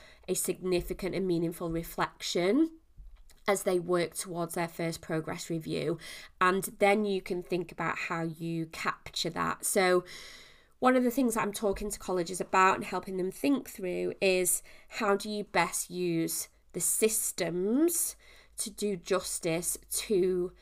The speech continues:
that first six weeks about how you've got to know your students, and how can you do that in an effective, sort of timely and efficient way, because we all know that,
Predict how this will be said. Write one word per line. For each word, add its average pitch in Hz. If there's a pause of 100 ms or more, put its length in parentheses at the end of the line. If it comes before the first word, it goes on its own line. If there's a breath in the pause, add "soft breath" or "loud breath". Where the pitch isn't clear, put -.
(120)
that -
first 175
six -
weeks -
about 170 (140)
how 185
you've 180
got 160
to -
know 175
your 165
students, 180 (360 loud breath)
and 202
how 214
can 220
you 214
do 202
that 190
in 180
an 180
effective, - (280)
sort -
of -
timely 202
and 185
efficient 180
way, 190 (1200 loud breath)
because 208
we 208
all 185
know 170
that, 170